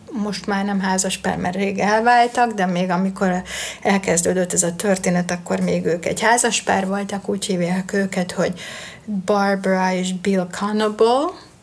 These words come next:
és ők, ö, mind a ketten zenészek, és Alexander technika tanárok, és ők kifejlesztettek egy olyan módszert az Alexander technikából tulajdonképpen, amit ők, ö,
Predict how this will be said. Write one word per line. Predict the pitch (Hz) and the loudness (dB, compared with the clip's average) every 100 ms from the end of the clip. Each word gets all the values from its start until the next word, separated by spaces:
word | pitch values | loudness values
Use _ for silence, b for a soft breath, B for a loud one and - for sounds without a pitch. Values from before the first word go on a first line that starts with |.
| B B B B | B B B B
és | - 185 - | -2 0 0
ők, | - 226 226 208 202 202 - - - - - | 4 6 8 6 4 -2 -12 -14 -20 -10 0
ö, | 190 185 180 175 175 175 - - - - | 2 4 2 2 0 -2 -10 -20 -20 -8
mind | - 226 220 | 0 2 2
a | 196 | 2
ketten | 202 190 160 160 | 0 0 -2 -2
zenészek, | 175 196 220 226 226 - 233 233 233 | 0 2 2 2 4 4 4 2 2
és | 175 | 2
Alexander | 180 208 208 214 214 214 | 2 2 2 2 2 0
technika | 214 214 220 214 208 | -2 -4 -4 -2 -2
tanárok, | 220 214 214 214 220 214 | 0 0 0 0 0 0
és | 190 | 0
ők | 190 | 0
kifejlesztettek | 185 202 202 190 185 - 175 175 175 175 | -2 -4 0 2 2 0 -2 -2 -6 -2
egy | 180 185 - B B B B | -2 -2 -6 B B B B
olyan | 208 208 190 190 | 4 6 2 0
módszert | 214 247 254 254 233 214 214 | 4 4 4 4 4 4 2
az | - 202 | 0 2
Alexander | 196 190 - 185 180 185 | 2 2 2 2 0 -2
technikából | - 196 190 180 175 196 196 196 190 196 233 233 226 226 233 | -2 -2 -2 -8 -4 -2 0 0 0 4 6 6 4 2 0
tulajdonképpen, | 233 220 214 208 208 202 - 190 190 - 196 | 0 2 4 2 0 0 0 0 0 0 2
amit | 185 180 170 170 - | 2 0 -2 -4 -2
ők, | 190 180 175 175 | 0 0 -2 0
ö, | 180 175 | 2 2